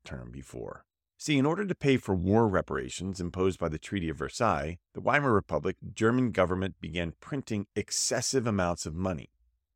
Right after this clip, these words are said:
This ultimately led to a collapse in value of the German mark, as you can see in that chart above, with prices doubling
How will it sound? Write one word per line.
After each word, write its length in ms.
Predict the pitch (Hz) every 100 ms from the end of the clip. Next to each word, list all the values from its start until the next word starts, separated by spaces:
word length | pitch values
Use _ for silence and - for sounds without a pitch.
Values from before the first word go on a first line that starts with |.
| _
This 200 | - 90 -
ultimately 560 | 147 - 123 - 104 98
led 200 | 92 85
to 100 | 85
a 40 |
collapse 520 | - - 95 107 110 -
in 140 | 80
value 400 | 78 107 131 101
of 80 | 73
the 100 | 80
German 320 | 85 78 73
mark, 380 | 69 65 98 - -
as 200 | 82 82
you 60 |
can 220 | 82 80
see 340 | 76 - 107 95
in 80 | 76
that 180 | 73
chart 280 | - - 76
above, 440 | 65 60 60 98 _ _
with 240 | 107 104
prices 460 | - 156 147 135 113
doubling 580 | 113 120 120 101 85